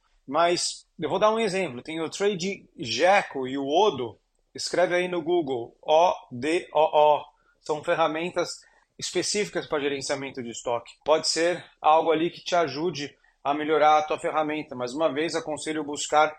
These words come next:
qual que é o melhor gerenciador de estoque no teu segmento. Existem vários, em, de vários lugares, até com, com diversos tipos de lógicas por nacionalidades diferentes.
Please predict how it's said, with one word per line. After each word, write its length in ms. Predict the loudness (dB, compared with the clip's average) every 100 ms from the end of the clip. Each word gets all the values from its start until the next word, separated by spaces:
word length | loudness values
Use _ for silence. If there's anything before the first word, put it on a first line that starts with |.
| _
qual 180 | -2 -2
que 140 | -2
é 120 | 2 2
o 120 | 2
melhor 320 | 0 2 2
gerenciador 540 | 2 -8 -8 -4 -6
de 80 | -6
estoque 340 | -6 -2 -2 -4
no 120 | -8
teu 120 | -8
segmento. 560 | -8 -8 -8 -8 -10 -14 -16
Existem 440 | -12 -10 -10 -10
vários, 640 | 0 4 6 4 0 -12 -16 _ _ _
em, 280 | -14 -14 -14 -16 -16
de 140 | -12 -4
vários 400 | 4 4 4 0
lugares, 580 | -2 4 4 4 -2 -12 _ -20 -20 _
até 340 | -6 0 0
com, 420 | 0 -4 -4 -6 -12 _ -16
com 180 | -10
diversos 480 | -8 -2 0 0 -6
tipos 400 | -8 -8 -6 -8
de 260 | -6 -6 -8 -12
lógicas 960 | -14 -4 2 4 2 -2 -12 -12 -12 -12
por 160 | -8 -4
nacionalidades 800 | -4 -4 -4 -4 0 0 0
diferentes. 720 | -6 -8 -8 -6 -8 -12 -14